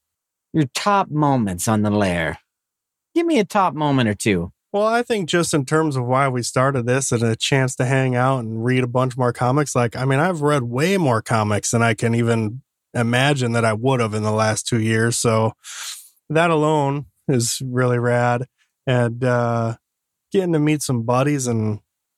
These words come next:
Speaker 2: uh, I think for me, the coolest and funnest thing about it, though, is, like, when people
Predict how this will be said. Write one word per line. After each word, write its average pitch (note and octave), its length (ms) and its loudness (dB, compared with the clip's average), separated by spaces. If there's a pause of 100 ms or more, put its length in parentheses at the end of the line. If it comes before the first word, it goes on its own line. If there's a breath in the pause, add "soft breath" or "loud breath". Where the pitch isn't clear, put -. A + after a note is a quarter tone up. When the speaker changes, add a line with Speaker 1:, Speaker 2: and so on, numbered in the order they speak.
(380)
Speaker 2:
uh, B2+ 100 2
I C3+ 120 4
think A3 220 -2
for D#3 160 2
me, C3+ 260 0
the D3+ 140 0
coolest D#3 420 0
and C3 100 -4
funnest C3+ 380 0
thing C#3+ 200 2
about C#3 260 2
it, C#3 140 -4
though, D3 260 2
is, A#2+ 180 0
like, A2+ 300 -2 (500)
when B2+ 220 2
people C3 640 0